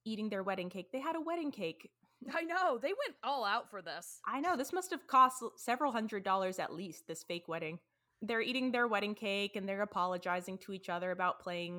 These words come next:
Speaker 1: pranks, and they kind of just resolve everything. And I like the end because Bobby says,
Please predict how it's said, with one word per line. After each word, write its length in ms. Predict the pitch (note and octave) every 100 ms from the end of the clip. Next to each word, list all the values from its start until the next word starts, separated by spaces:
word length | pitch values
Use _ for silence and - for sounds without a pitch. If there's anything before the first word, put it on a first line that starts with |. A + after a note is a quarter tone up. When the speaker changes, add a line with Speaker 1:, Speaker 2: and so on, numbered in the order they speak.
| -
Speaker 1:
pranks, 460 | G3 F#3 F3+ F3 -
and 240 | D#3+ E3 E3 _
they 80 | F#3
kind 220 | F#3 F3+
of 80 | E3+
just 220 | F3 F3 _ -
resolve 380 | F3 E3 E3+
everything. 380 | D#3+ D#3+ D#3+ E3
And 80 | E3+
I 60 | F#3+
like 260 | A3+ A#3
the 120 | G#3+
end 200 | G3 F#3
because 440 | F#3 - F3 F3 -
Bobby 260 | F#3 F#3 F3+
says, 460 | - F3+ F3+ -